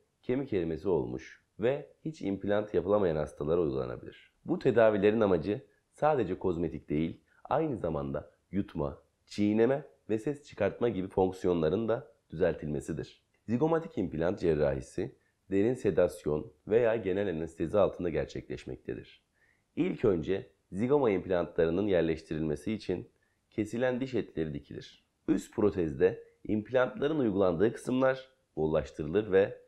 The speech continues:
protez içerisine doku pomatları yerleştirilir. Bu uygulama sayesinde hastaların eski protezlerinin altı aylık iyileşme süresi içerisinde kullanabilirler.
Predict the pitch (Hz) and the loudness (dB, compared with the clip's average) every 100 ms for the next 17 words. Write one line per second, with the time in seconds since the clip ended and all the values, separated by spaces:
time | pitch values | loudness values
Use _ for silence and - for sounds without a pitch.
0 | _ _ _ - 98 95 127 113 - 85 | _ _ _ -2 -2 0 -4 -6 -4 -4
1 | 76 - 85 120 - _ _ - 98 101 | -4 -4 -4 -4 -8 _ _ -2 -2 0
2 | 143 147 _ 101 90 - 87 90 82 65 | -4 -10 _ 0 2 2 2 4 4 2
3 | 65 - - - - - - 160 139 107 | -4 -10 -18 -16 -20 -10 0 2 4 2
4 | 104 123 107 87 76 - 69 73 92 - | 2 2 4 4 4 -2 -6 -2 -4 -6
5 | _ _ - 92 - 110 110 135 98 107 | _ _ -6 -6 -2 0 2 2 -2 -6
6 | - 143 139 104 - 87 71 76 71 78 | -8 -12 -4 -2 0 -2 -2 -4 -2 -4
7 | 95 131 _ _ _ _ - 85 98 98 | -4 -8 _ _ _ _ -2 2 2 2
8 | 143 131 90 101 - 90 87 87 104 - | 0 0 0 -4 -6 -2 -4 -4 -8 -4
9 | 87 78 95 80 78 69 90 110 80 71 | -4 -4 -6 -4 -4 -2 -6 -6 -4 -2
10 | 67 65 65 - | -2 -4 -6 -8